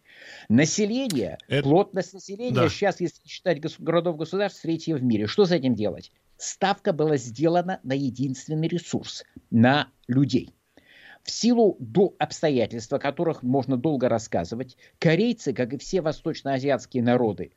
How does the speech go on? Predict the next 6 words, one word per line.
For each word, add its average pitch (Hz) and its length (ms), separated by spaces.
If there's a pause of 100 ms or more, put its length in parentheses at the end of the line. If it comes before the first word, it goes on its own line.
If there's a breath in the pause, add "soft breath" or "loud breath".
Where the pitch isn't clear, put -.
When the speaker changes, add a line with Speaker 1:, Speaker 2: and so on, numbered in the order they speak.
Speaker 1:
народы 139 640
риса, - 500 (640 soft breath)
привыкли 160 560
к - 140
чрезвычайно 165 840 (120)
интенсивному 160 960